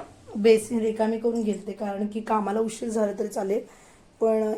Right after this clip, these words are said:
एक प्रकारचं निगेटिव्हिटी असते घरामध्ये. अं, घरात जर मुसली भांडी वगैरे ठेवून तर घर का शांत आहे तर तुम्हाला सांगते,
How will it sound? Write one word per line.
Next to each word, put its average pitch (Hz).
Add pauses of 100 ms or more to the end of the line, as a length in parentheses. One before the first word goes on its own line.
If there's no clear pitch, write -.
एक 226
प्रकारचं 233
निगेटिव्हिटी 220
असते 220
घरामध्ये. 190 (500)
अं, 196 (360)
घरात 202
जर 190
मुसली 214
भांडी 190
वगैरे 190
ठेवून 190
तर 202
घर 214
का 254
शांत 247
आहे 233
तर 247
तुम्हाला 226
सांगते, 233